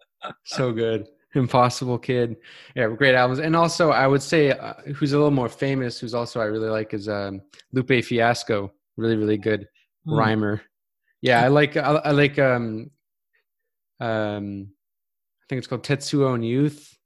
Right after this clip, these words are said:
Speaker 2: Mm-hmm, mm-hmm. Uh, he
Speaker 1: And,
Speaker 2: had
Speaker 1: uh,
Speaker 2: Mural.
Speaker 1: yeah. Yeah, that's like Mur-, yeah, that's an incredible song. And also his first album, um, totally forget what it's called. <laughs> But, uh, I'm sure you know what it, it's, it's Food and Liquor. Incredible album too.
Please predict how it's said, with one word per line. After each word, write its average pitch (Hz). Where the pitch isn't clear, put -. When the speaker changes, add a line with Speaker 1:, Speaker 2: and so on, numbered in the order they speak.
Speaker 2:
Mm-hmm, 131
mm-hmm. 120
Uh, 123
he 107
Speaker 1:
And, 123
Speaker 2:
had 123
Speaker 1:
uh, 123
Speaker 2:
Mural. 127
Speaker 1:
yeah. 120
Yeah, 117
that's 117
like 147
Mur-, 139
yeah, 123
that's 113
an 117
incredible 110
song. 113
And 123
also 135
his 123
first 156
album, 117
um, 104
totally 113
forget 104
what 101
it's -
called. 101
<laughs> -
But, 127
uh, 120
I'm 135
sure 131
you 123
know 113
what 110
it, 110
it's, 139
it's 143
Food 180
and 147
Liquor. 123
Incredible 120
album 98
too. -